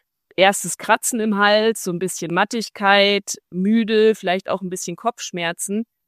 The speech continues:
den merken wir ja beim Pferd gar nicht. Und dann reitet man sozusagen drüber, ne? Also man merkt vielleicht, das Pferd ist an dem Tag zwar so nicht ganz so spritzig wie sonst, aber es ist reitbar und man merkt es gar nicht, dass da was im Busch ist.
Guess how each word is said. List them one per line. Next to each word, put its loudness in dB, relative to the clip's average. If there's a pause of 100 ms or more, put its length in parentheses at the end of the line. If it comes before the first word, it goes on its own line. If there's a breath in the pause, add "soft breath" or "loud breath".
(120)
den 2
merken 2
wir -4
ja -6
beim -12
Pferd -14
gar -8
nicht. -18 (400)
Und -2
dann 2 (580)
reitet 0
man 2
sozusagen 0
drüber, 4 (260)
ne? -4
Also -2
man -4
merkt -2
vielleicht, -6
das -14
Pferd -6
ist -14
an -10
dem -4
Tag 0
zwar 0
so -4
nicht -6
ganz 0
so 2 (500)
spritzig -6
wie -6
sonst, -2
aber 4
es -6
ist -6
reitbar 2
und -6
man -6
merkt -6
es -10
gar -4
nicht, -12
dass -14
da -12
was -16
im -20
Busch -18
ist. -18